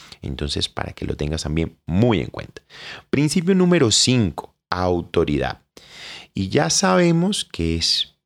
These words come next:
bien conocido que cuando escuchamos a una persona de autoridad, genera casi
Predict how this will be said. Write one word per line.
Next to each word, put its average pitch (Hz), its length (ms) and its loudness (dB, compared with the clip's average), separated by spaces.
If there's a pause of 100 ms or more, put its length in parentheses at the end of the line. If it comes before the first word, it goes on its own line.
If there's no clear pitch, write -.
bien 117 480 0
conocido 135 520 2
que - 140 -4
cuando 90 480 -2
escuchamos 85 1200 -4 (160)
a - 100 -10
una 78 340 -4
persona 98 800 0 (440)
de 80 220 -2
autoridad, 104 880 -2 (260)
genera 143 840 0
casi 151 580 -2